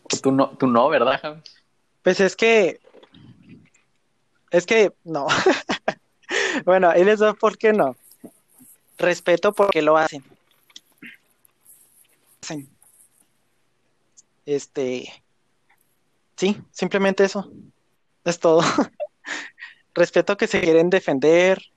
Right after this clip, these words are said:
Speaker 2: y que lo hacen por una buena causa. Hay gente que no las escucha, el gobierno no las escucha, y tristemente así es la sociedad y así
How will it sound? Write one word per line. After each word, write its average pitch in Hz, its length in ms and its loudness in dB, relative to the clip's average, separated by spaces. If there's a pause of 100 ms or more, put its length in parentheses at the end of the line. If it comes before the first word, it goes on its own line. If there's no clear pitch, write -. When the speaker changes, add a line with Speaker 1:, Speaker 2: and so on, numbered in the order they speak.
(180)
Speaker 2:
y 160 80 -10
que 156 120 0
lo 143 80 0
hacen 170 160 -2
por 160 140 0
una 151 160 2
buena 147 280 2
causa. 170 640 0 (140)
Hay 160 120 0
gente 175 460 -2
que - 140 -8
no 147 120 0
las 151 220 -4
escucha, 175 640 -6 (540)
el 160 140 2
gobierno 156 540 4
no 156 180 0
las 147 260 -2
escucha, 165 600 -6 (680)
y 160 320 2
tristemente 170 600 0
así 175 160 -4
es 170 60 -2
la 180 120 2
sociedad 165 640 2
y 180 100 2
así 151 160 -4